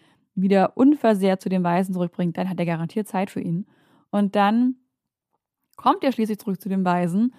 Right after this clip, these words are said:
und der Weise stellt ihm Fragen nach, von wegen, „Ja, hast du gerade gemerkt, im Palast ist das und das?“ Und nee, hat er nicht gemerkt, weil er war ja völlig fokussiert auf den, auf den Löffel.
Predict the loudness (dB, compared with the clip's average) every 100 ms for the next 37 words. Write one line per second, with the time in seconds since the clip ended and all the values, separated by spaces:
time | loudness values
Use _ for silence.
0 | _ _ _ 2 4 4 2 2 -2 -4
1 | -2 -2 0 -4 -2 0 2 0 -2 -4
2 | -6 -4 -2 0 0 -2 -4 -2 0 0
3 | 2 2 2 0 -4 -6 -2 -4 -4 -10
4 | -10 -8 -8 -8 -2 -2 -2 -4 -4 -4
5 | -6 -4 2 2 2 -2 -4 -2 -2 -2
6 | -2 -2 -2 -4 -2 -2 -2 -4 -2 -4
7 | -4 -6 -8 -4 -4 -4 -10 -20 _ -2
8 | -2 -2 -4 -2 -2 -6 _ -6 -4 -2
9 | -2 -2 -4 -6